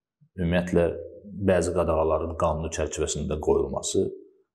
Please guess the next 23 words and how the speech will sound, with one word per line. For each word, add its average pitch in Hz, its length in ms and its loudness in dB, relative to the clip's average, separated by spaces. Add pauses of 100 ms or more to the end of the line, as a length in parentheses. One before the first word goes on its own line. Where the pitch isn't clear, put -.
(120)
rahat 82 480 0
ola 87 220 2
bilməməsi 92 560 0
insanların 85 460 -2
motosikl 82 440 -4
sürərkən, 80 560 -2
baykerlərin 78 560 0
motosikl - 460 -6
sürərkən. - 480 -8 (260)
Və 90 120 2
belə 117 240 6
bir 139 160 2 (520)
dönəmdə, 95 400 4
belə 101 220 4
bir 90 180 -4
dövrdə, 87 440 0 (400)
iki 101 160 0
min - 80 -4
səkkiz, - 360 -6
iki 95 140 -4
min 87 80 -2
doqquzuncu 78 500 -2
illərdə - 480 -4